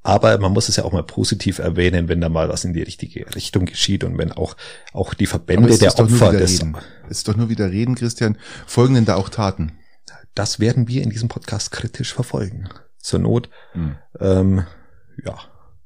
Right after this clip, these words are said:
Speaker 2: Ich bin immer der Meinung, das wird immer nur, wenn es wieder aktuell ist, wird wieder drüber gesprochen, ja, und man spricht es an.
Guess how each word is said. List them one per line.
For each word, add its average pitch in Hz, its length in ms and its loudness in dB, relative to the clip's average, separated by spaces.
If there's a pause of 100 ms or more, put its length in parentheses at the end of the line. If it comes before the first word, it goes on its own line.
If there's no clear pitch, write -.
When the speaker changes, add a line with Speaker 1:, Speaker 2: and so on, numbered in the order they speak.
(420)
Speaker 2:
Ich - 60 -10
bin 117 100 2
immer 107 220 2
der 98 80 0
Meinung, 98 240 0
das 92 140 -8
wird 107 100 -2
immer 101 180 2
nur, 101 200 0
wenn 101 80 0
es - 160 -4
wieder - 100 0
aktuell - 400 -2
ist, - 260 -6 (360)
wird 110 120 0
wieder 101 120 0
drüber 95 160 -2
gesprochen, 147 600 0
ja, 110 280 0
und 120 120 -4
man 107 120 0
spricht - 340 -6
es 98 160 -12
an. 180 520 0